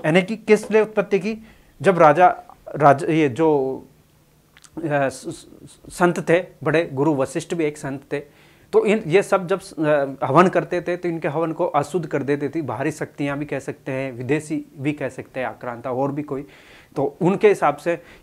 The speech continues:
ये चीज़ें, अ, अ, इनको बचाने के लिए इनका उद्भव किया गया, इनकी उत्पत्ति की गई थी। अब दोस्तों, ये जो कथन है इनके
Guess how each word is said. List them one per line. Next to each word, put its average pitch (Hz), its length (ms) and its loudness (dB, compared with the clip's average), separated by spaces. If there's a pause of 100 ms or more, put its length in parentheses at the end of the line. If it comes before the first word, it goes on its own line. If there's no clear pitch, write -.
ये 156 100 6
चीज़ें, 156 320 0
अ, 135 760 -2 (440)
अ, 139 240 -2 (140)
इनको 160 420 2
बचाने 156 520 2
के 190 140 -2
लिए 170 140 0
इनका 151 280 0
उद्भव 151 380 -2
किया 156 320 2
गया, 135 160 0
इनकी 147 240 -4
उत्पत्ति 151 380 -6
की 165 220 0
गई 117 140 -2
थी। - 180 -12
अब 170 160 2
दोस्तों, 208 340 4
ये 202 200 4
जो 202 100 2
कथन 185 400 4
है 156 120 -2
इनके 165 320 -4